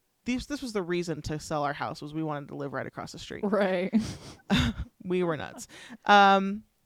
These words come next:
Speaker 1: so we put in an offer. It, uh, everything goes well. We are at the ho-, building inspection.
Speaker 2: Mm-hmm.
Speaker 1: Spencer's sister was closing on a house when it came back meth positive. So our rule
Speaker 2: Mm-hmm.
Speaker 1: is we will always
Speaker 2: You
Speaker 1: test
Speaker 2: gotta
Speaker 1: for meth.
Speaker 2: check.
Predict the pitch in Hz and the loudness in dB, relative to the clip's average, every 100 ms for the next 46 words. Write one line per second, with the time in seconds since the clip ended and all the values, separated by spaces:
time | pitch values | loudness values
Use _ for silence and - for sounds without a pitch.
0 | _ _ _ - - 214 208 233 226 226 | _ _ _ -4 2 4 4 2 2 0
1 | 214 180 180 - 185 180 - 170 - 165 | 0 2 0 0 0 0 -2 -4 -2 -2
2 | - 185 196 208 175 165 165 160 156 160 | 0 0 0 -2 -2 0 0 0 2 0
3 | 156 175 180 170 160 165 - - 160 156 | -2 0 0 0 0 -2 -4 -12 -8 -6
4 | 156 156 160 - _ - - - - 233 | -4 -4 -6 -10 _ -14 -10 -10 0 2
5 | 214 175 160 - 123 - - 185 - - | 2 0 -4 -6 -8 -10 -10 -12 -14 -20
6 | - - 202 180 180 - _ _ _ - | -16 -6 -2 -2 -4 -8 _ _ _ -16
7 | - - 233 - 311 - - 208 - 139 | -8 -2 -2 0 -4 -4 -4 -4 -4 -8
8 | 107 135 175 - 175 - - 196 214 202 | -8 -10 -14 -8 -6 -6 -4 -2 -2 -4
9 | 180 175 165 147 160 - 160 156 - 156 | -4 -6 -4 -4 -6 -8 -8 -8 -8 -8
10 | 139 131 143 - - - 90 156 104 98 | -4 -6 -6 -10 -10 -8 -6 -8 -12 -12
11 | - - 151 - 160 185 185 190 180 175 | -10 -4 -2 2 4 4 2 2 2 2
12 | 165 156 160 156 147 - 151 160 165 156 | -2 -2 -2 -2 -2 -4 2 2 4 0
13 | 160 - - 185 190 185 180 175 151 | -4 -8 -8 -4 -2 -2 -4 -4 -4